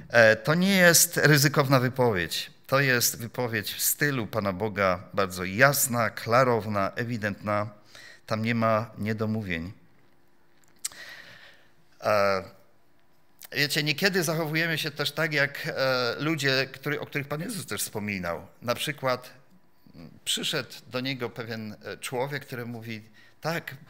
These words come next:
pójdę za tobą, ale najpierw mam jakieś ważniejsze rzeczy w domyśle. Muszę, e, pogrzebać mojego ojca. Ktoś to tak zinterpretował i myślę, że chyba dużo prawdy w tym jest, że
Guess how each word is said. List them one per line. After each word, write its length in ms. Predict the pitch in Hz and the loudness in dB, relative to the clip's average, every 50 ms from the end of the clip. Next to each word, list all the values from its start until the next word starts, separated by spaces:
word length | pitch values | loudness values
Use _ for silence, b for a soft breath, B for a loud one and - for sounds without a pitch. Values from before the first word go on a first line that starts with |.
| - | -16
pójdę 300 | - 175 185 185 170 165 | -10 -8 -6 -4 -4 -4
za 140 | 131 131 131 | -2 -2 -4
tobą, 360 | - - 170 165 143 139 131 | -2 -2 -4 -4 -2 -4 -6
ale 220 | - 139 135 127 123 - - | -4 -2 -4 -4 -4 -8 -12
najpierw 600 | 117 120 160 180 165 147 135 120 131 - - - - - - - _ _ _ _ _ - _ _ _ _ _ _ _ - - - - | -10 -8 -8 -8 -6 -6 -8 -6 -8 -10 -14 -16 -20 -20 -20 -20 _ _ _ _ _ -20 _ _ _ _ _ _ _ -20 -20 -18 -18
mam 160 | 113 113 95 | -18 -18 -18
jakieś 260 | - - - 104 92 | -18 -18 -18 -16 -14
ważniejsze 460 | 98 95 90 92 90 90 87 - 98 | -14 -14 -12 -12 -12 -12 -10 -12 -10
rzeczy 280 | 92 95 90 - - 87 | -10 -10 -10 -10 -12 -14
w 40 | 85 | -12
domyśle. 440 | 95 90 85 78 - - - - - - B B B B B B B | -14 -14 -14 -12 -14 -14 -16 -18 -20 -20 B B B B B B B
Muszę, 640 | 127 156 202 202 156 - - 139 131 131 131 131 131 B B B B B B B B _ _ | -4 -4 -4 -2 -2 -4 -2 0 2 2 2 0 -2 B B B B B B B B _ _
e, 400 | 107 101 95 95 95 95 98 92 | 2 4 4 4 2 2 0 -2
pogrzebać 480 | - - 120 113 143 156 147 147 - | -4 -8 -6 -4 -4 -2 -2 -2 -2
mojego 300 | 135 135 135 127 127 - | -2 -4 -2 -2 -4 -2
ojca. 380 | - 131 120 107 - - 87 - - - - | -2 -2 -2 -2 -4 -6 -6 -6 -8 -16 -20
Ktoś 240 | - - - 156 - | -14 -8 -8 -6 -6
to 100 | 165 151 | -4 -4
tak 140 | - 143 127 | -4 -2 -2
zinterpretował 640 | 139 139 - 143 139 147 135 - 156 143 147 131 | -4 -4 -4 -2 -2 -2 -4 -4 -2 0 0 0
i 160 | 123 - - | 0 -2 -6
myślę, 240 | 127 131 - 143 135 | -8 -6 -6 -6 -6
że 120 | 120 123 | -6 -6
chyba 260 | 110 135 123 120 123 117 | -8 -8 -6 -4 -4 -4
dużo 320 | 107 143 139 117 120 113 | -4 -8 -8 -8 -8 -8
prawdy 280 | - - 120 117 120 110 | -6 -8 -8 -8 -8 -12
w 40 | |
tym 160 | - - 117 117 | -10 -8 -4 0
jest, 420 | 110 95 95 - - - - B B B B B B B B B B B B B B - | 0 0 2 0 -2 -4 -4 B B B B B B B B B B B B B B -6
że 440 | - 110 110 131 135 123 113 110 | -2 0 4 6 8 8 8 6